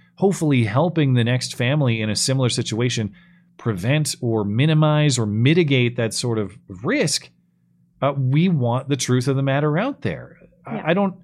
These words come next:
Speaker 1: you can serve everybody,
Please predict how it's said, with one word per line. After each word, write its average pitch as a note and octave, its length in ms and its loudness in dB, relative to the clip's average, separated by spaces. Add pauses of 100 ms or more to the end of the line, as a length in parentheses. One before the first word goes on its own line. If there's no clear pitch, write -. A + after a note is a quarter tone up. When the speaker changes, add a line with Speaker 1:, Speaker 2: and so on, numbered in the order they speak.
(400)
Speaker 1:
you F3 160 4
can G3 240 0
serve F#3 540 2 (240)
everybody, D#3 1200 0